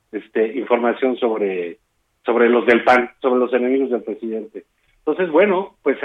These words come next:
esa es la fiscalía y esa es la autonomía que tanto se está cuestionando ahorita, ¿no?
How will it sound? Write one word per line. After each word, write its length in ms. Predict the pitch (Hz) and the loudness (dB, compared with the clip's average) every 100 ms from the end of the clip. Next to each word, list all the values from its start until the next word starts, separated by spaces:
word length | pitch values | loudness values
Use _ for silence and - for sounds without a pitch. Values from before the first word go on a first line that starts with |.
| - | -4
esa 260 | 160 151 180 | 0 0 0
es 80 | 160 | -2
la 120 | 123 | -2
fiscalía 540 | 117 - 123 120 131 | -4 -8 -4 0 0
y 120 | 135 120 | 0 -4
esa 180 | 113 | -8
es 80 | 123 _ _ _ - | -12 _ _ _ -8
la 100 | 117 | -6
autonomía 580 | - 117 117 117 131 | -2 -2 -2 -2 -4
que 80 | 123 | -6
tanto 220 | - 123 - | -8 -10 -10
se 80 | - | -18
está 160 | - 123 | -14 -12
cuestionando 480 | - - 107 117 | -14 -12 -10 -8
ahorita, 380 | 104 123 180 113 | -8 -10 -14 -16
¿no? 200 | 95 139 | -14 -16